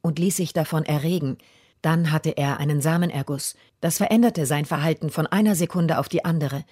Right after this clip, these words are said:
Er schickte mich ohne Erklärung weg.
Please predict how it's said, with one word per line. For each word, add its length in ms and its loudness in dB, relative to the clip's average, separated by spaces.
Er 120 -2
schickte 300 2
mich 260 0
ohne 260 4
Erklärung 540 -2
weg. 220 -4